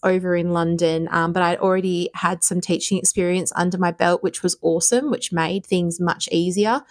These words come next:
And I had an awesome time living in London in two thousand sixteen. And I will definitely share that story with you at some stage. It was, yeah, really, really fun. And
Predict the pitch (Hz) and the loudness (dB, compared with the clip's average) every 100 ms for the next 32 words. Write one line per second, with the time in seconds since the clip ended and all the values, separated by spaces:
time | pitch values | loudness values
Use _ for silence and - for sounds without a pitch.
0 | - - - 190 175 180 170 180 170 165 | -18 -20 -2 0 0 0 0 2 0 0
1 | 170 170 180 170 170 170 170 165 165 165 | -4 -4 -2 0 0 0 0 0 0 0
2 | 165 170 170 180 - 170 175 170 165 170 | 0 0 -2 -4 -4 -4 -2 -2 -2 -4
3 | 170 - - - - 160 160 165 175 - | -4 -4 -2 -2 0 0 0 -2 -4 -8
4 | - - - 180 175 - 170 180 180 170 | -14 -16 -2 0 0 0 0 2 0 0
5 | 170 175 170 - 175 - 170 165 165 165 | 0 -2 -2 -2 -2 0 0 0 0 -2
6 | - - - 170 165 165 170 170 170 180 | -2 0 0 2 2 2 0 -2 -4 -4
7 | - - 170 170 - - - - - - | -2 -2 -2 -2 -2 -2 -2 -2 -4 -4
8 | 175 165 - - - 165 - 175 170 165 | -2 0 -2 -2 -4 -4 -2 0 2 0
9 | - 180 - 156 180 185 196 | -2 -2 -2 -4 0 0 0